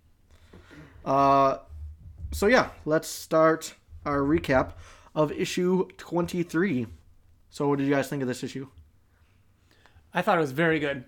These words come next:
Speaker 2: I thought it, it delivered exactly what, um, I hoped, uh, given where it left off in the last issue. This
Speaker 1: Mm-hmm.
Speaker 2: is where I wanted it to go.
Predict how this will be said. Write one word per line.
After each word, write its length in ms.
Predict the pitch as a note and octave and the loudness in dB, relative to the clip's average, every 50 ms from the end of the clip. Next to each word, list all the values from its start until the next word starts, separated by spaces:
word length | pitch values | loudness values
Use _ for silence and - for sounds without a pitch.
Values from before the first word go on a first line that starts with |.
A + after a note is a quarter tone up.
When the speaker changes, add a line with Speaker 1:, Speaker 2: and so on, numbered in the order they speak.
| _ - | _ -4
Speaker 2:
I 80 | F3+ | -2
thought 220 | E3+ - G3 F#3+ F3+ | 0 0 0 0 0
it, 220 | F#3 F#3 F#3 - | 0 -2 -4 -4
it 320 | G3 F3 E3 F3 F3 D3+ C3+ | -4 -2 -2 -2 -4 -4 -2
delivered 520 | F3+ E3 E3 F#3+ G3+ G3+ F3+ G3+ G3+ G3+ | -2 0 2 2 0 2 2 0 0 0
exactly 840 | A3 - E3 D3+ C3+ C#3+ F3 F3 F3+ - - G3+ G3+ G3+ G#3 G3 F3 - | -2 -4 -6 -6 -4 -2 -2 -2 -2 -2 -2 -4 -2 -2 -4 -6 -10 -14
what, 720 | - - E3 E3+ D3+ D#3 E3 D#3 D#3 D#3+ - - - - - - | -16 -12 -10 -8 -4 0 2 2 2 0 -4 -8 -14 -14 -12 -8
um, 680 | - E3 D3+ D3+ D3+ D3+ D3+ D3 C#3+ C#3+ D3 C#3+ - - - - - | -6 -4 -2 -2 -2 -2 -2 -4 -6 -8 -10 -12 -8 -4 -2 0 0
I 520 | D#3 D3+ C#3+ C#3+ C#3+ C#3 C#3+ C#3 C#3 - - | 0 0 0 -2 -2 -4 -6 -6 -8 -12 -6
hoped, 400 | - - G#3 A3+ - - - - - - - - - - - - | -2 0 0 0 0 -4 -16 -18 -16 -16 -16 -14 -16 -16 -12 -8
uh, 380 | G3+ D3 C#3+ D3 C#3+ C3+ C#3+ - - - - - | -6 -4 -2 -2 -2 -2 -4 -6 -8 -14 -12 -4
given 360 | C#3 F3+ F3 D#3+ D#3+ D#3 D3+ | 0 0 2 2 2 0 0
where 320 | C#3+ C#3+ C#3 C#3 C3+ C3+ C3 | -2 -2 -2 -2 -2 -4 -4
it 200 | C#3+ D3 D3 C#3+ | -6 -8 -8 -8
left 220 | C#3 C3+ - - | -8 -8 -6 -4
off 260 | F#3+ F3 C#3+ - - _ - - | -4 -4 -4 -6 -12 _ -20 -16
in 80 | D#3 | -14
the 60 | D3+ | -10
last 220 | D3+ E3 F3+ E3 - | -8 -8 -8 -8 -10
issue. 260 | D3 C#3 - - D#3 - _ | -12 -12 -12 -14 -14 -14 _
This 140 | - C3+ B2 | -12 -8 -6
Speaker 1:
Mm-hmm. 80 | D3+ F3 | -6 -6
Speaker 2:
is 100 | D3 C3+ | -6 -6
where 220 | C3+ C#3+ C#3+ D3+ | -6 -4 -2 -2
I 80 | D#3 D#3 | -2 -2
wanted 240 | D3+ D3 D3 D3+ D3 | -2 -4 -6 -6 -6
it 100 | D3 - | -8 -8
to 60 | D#3+ | -8
go. 260 | D3 D3 C#3 D3 C#3+ | -8 -8 -10 -10 -10